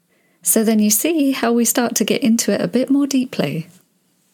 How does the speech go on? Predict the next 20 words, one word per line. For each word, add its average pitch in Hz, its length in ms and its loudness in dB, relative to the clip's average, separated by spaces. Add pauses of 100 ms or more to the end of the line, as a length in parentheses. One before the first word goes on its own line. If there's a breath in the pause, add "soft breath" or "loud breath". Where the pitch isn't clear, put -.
(320 loud breath)
How 370 220 -4
come 302 340 0
your 226 220 2
company 185 580 0
is 170 220 0
not 190 400 0
that 269 240 -2
fascinating? 175 920 -2 (680 soft breath)
How 294 240 0
come 330 300 -2
everybody 269 540 0
else's 233 360 0
company 170 400 -2
would 240 240 -2
be 320 100 0
much 311 320 0
more 294 160 2
interesting 269 460 2
than 202 180 2
yours? 208 560 0